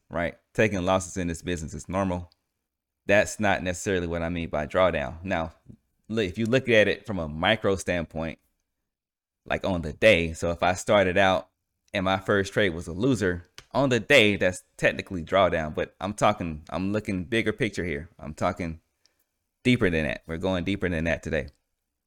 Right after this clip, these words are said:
So the drawdown I'm referring to is when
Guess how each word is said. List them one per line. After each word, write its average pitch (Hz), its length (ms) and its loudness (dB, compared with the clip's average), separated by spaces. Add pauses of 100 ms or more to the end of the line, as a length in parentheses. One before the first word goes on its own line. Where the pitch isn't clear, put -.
(160)
So 110 240 6
the 101 100 6
drawdown 113 680 6 (180)
I'm 131 180 4
referring 95 400 0
to 90 260 -2
is 85 140 -4
when 95 400 2